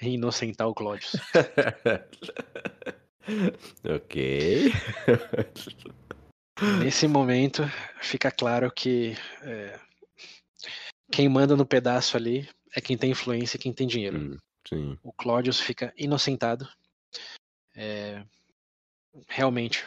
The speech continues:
Speaker 1: o que aconteceu não passou de uma fofoca, meio que acaba em pizza na, na
Speaker 2: Hum.
Speaker 1: linguagem de hoje,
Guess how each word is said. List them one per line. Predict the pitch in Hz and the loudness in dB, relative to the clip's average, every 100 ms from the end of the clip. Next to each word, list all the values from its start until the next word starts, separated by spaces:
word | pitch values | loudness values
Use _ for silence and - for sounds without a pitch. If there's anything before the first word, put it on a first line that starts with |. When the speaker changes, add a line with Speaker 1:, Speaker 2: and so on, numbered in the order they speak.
| - | -12
Speaker 1:
o | 117 | -12
que | - | -6
aconteceu | 131 113 - 117 110 | -2 2 2 0 -2
não | 120 120 | -6 -4
passou | 120 - 123 | -2 -2 -2
de | |
uma | 120 123 | -2 -2
fofoca, | 127 - 120 - 123 120 | -4 -2 -2 -2 -10 -8
meio | 117 | -6
que | - | -6
acaba | 117 117 123 | -6 -4 -4
em | |
pizza | 104 127 120 - 117 120 | -4 -6 -4 -4 -6 -8
na, | 117 107 | -10 -8
na | 104 | 2
Speaker 2:
Hum. | |
Speaker 1:
linguagem | 98 90 110 120 | 4 4 2 -4
de | 113 | -4
hoje, | 117 123 | -4 -4